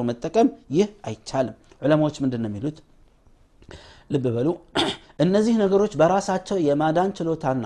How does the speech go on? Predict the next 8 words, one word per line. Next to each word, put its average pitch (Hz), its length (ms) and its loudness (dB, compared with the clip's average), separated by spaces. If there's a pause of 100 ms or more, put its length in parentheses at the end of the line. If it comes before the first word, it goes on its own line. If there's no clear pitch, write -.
(140)
አቅም 175 320 2
አላቸው 165 420 4
ብሎ 160 200 2
አምኖ 175 340 2
ከሆነ 151 300 -2 (320)
የትኛውም 196 420 2
ሰው 175 140 0
የሚያደርገው 185 540 4